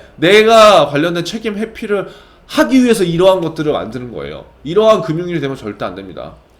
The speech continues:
책임 회피, 금융회사에서 저, 그, 받아야 되는 거면 금융회사에서 징계를 받거나 자체적으로 해야지 그런 것들도 직원들한테 넘기면 절대 안 돼요. 이게 모럴 해저드잖아요, 여러분. 그래서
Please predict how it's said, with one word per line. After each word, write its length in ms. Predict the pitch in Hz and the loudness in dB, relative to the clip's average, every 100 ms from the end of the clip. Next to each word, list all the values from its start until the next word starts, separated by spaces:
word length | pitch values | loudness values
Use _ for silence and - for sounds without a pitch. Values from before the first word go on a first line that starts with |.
| _ _ | _ _
책임 260 | 240 233 254 | -6 -2 -2
회피, 380 | 233 214 175 | -2 -4 -4
금융회사에서 720 | - 180 220 208 208 208 202 | -4 -6 -4 -4 -2 -4 -6
저, 160 | 151 139 _ _ _ _ - | -10 -14 _ _ _ _ -8
그, 300 | 151 143 127 | -2 -2 -2
받아야 280 | - 185 190 | -2 2 2
되는 180 | 180 170 | 2 -6
거면 180 | 185 175 | -8 -8
금융회사에서 680 | - 196 190 240 262 226 165 | -8 -8 -6 -4 -4 -4 -6
징계를 360 | - 156 190 175 | -10 -6 -4 -4
받거나 420 | 147 156 170 - - - | -4 -6 -6 -6 -14 -18
자체적으로 480 | - 131 185 170 165 | -14 -8 -4 -2 -2
해야지 480 | 175 160 165 139 - _ | -2 -4 -4 -8 -10 _
그런 240 | - 170 196 | -4 -4 -2
것들도 760 | 190 185 175 170 214 233 - - _ | -6 -6 -6 -2 -4 -4 -10 -20 _
직원들한테 520 | - 165 208 180 165 | -8 -4 -4 -4 -6
넘기면 240 | 120 120 147 | -8 -8 -10
절대 300 | 117 107 147 | -10 -8 -8
안 180 | 87 | -8
돼요. 300 | 73 67 64 - - | -12 -14 -16 -18 -8
이게 160 | 233 | -4
모럴 320 | 220 214 214 | -2 0 0
해저드잖아요, 960 | 214 208 185 165 143 113 101 95 101 90 _ - | 0 -2 -6 -6 -6 -6 -8 -10 -14 -20 _ -16
여러분. 400 | 110 104 95 - - _ _ _ _ _ _ _ _ - - - - | -14 -12 -14 -16 -20 _ _ _ _ _ _ _ _ -20 -20 -20 -14
그래서 500 | 117 104 101 85 | -12 -10 -12 -12